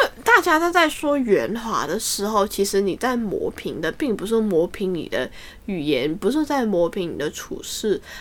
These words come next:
而是在磨平你个人的原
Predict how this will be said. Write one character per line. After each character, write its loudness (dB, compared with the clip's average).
而 0
是 0
在 2
磨 4
平 -4
你 -2
个 2
人 -2
的 -4
原 -12